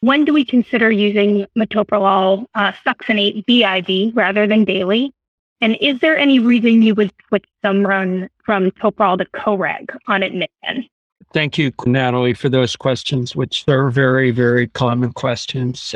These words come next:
Speaker 2: Probably the best answer I can give you is this is dealer's choice. It's the style question. I don't know that there's a tremendous amount of data to guide one. You know, most people like to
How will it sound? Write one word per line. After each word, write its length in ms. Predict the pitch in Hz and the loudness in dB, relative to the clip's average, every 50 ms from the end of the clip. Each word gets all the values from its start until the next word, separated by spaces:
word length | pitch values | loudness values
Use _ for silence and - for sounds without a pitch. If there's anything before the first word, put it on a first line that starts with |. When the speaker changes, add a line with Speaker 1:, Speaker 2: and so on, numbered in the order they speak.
| - - | -4 -2
Speaker 2:
Probably 180 | 165 156 151 | 0 2 2
the 100 | 156 151 | 2 0
best 300 | 127 107 131 131 - - | 0 0 0 -2 -2 -2
answer 420 | - 135 127 123 - - 143 135 123 | -4 -2 -2 -2 -2 -4 -4 -2 -2
I 80 | 123 | -4
can 200 | 117 - - 151 | -4 -4 -4 -4
give 240 | 135 120 127 117 120 | -2 0 -2 0 0
you 260 | 120 120 117 117 117 | 0 0 2 2 0
is 160 | 117 - - - | -2 -2 -4 -6
this 300 | - - 127 120 - - | -6 -6 -6 -6 -6 -4
is 240 | 131 123 113 113 - - | -4 -4 -4 -6 -6 -4
dealer's 460 | - 127 120 120 127 123 117 165 - - | -2 0 2 2 2 0 0 -2 -6 -6
choice. 500 | - 131 117 113 113 113 113 - - - | -4 -2 0 0 0 0 -2 -4 -6 -8
It's 300 | 120 123 - - - - | -8 -8 -8 -10 -10 -8
the 80 | 120 | -8
style 440 | - - - 143 117 110 110 117 117 | -8 -6 -4 -2 0 0 0 0 -2
question. 720 | - - - 120 120 - - - - 120 113 113 113 113 - - | -2 -2 -2 -2 -2 -2 -4 -4 -2 -2 -2 -2 -4 -6 -6 -6
I 160 | 101 107 117 | -4 -4 -2
don't 180 | 113 120 120 | 0 2 2
know 160 | 120 117 113 113 | 2 2 2 0
that 200 | 110 110 110 - | 0 -2 -2 -2
there's 320 | 135 123 117 110 - - | -4 -4 -4 -4 -6 -6
a 60 | - | -8
tremendous 680 | - - - 131 117 113 117 117 117 117 113 107 - - | -6 -4 0 0 2 2 2 2 0 0 -2 -4 -4 -6
amount 440 | - 120 117 117 113 113 113 110 110 | -4 -4 -2 0 0 0 0 -2 -2
of 180 | 110 107 _ _ _ _ _ - | -4 -8 _ _ _ _ _ -4
data 300 | - 127 123 120 113 113 | -2 0 0 0 0 0
to 80 | 107 117 | -2 -2
guide 420 | 113 - 113 104 107 110 113 - | -2 0 0 0 0 0 -2 -2
one. 340 | - 127 117 113 117 117 117 - _ _ _ _ _ _ _ _ _ _ _ _ | -2 0 0 0 0 0 -2 -4 _ _ _ _ _ _ _ _ _ _ _ _
You 120 | - 147 147 | -2 0 0
know, 160 | 139 139 135 | 2 2 4
most 380 | 127 135 147 151 - - - - | 4 4 4 2 0 -4 -4 0
people 340 | 175 151 - - 156 127 | 0 0 0 2 2 2
like 260 | 120 117 117 107 107 - | 2 2 2 0 -4 -6
to 300 | - 127 117 117 117 117 | -4 -2 0 0 0 -2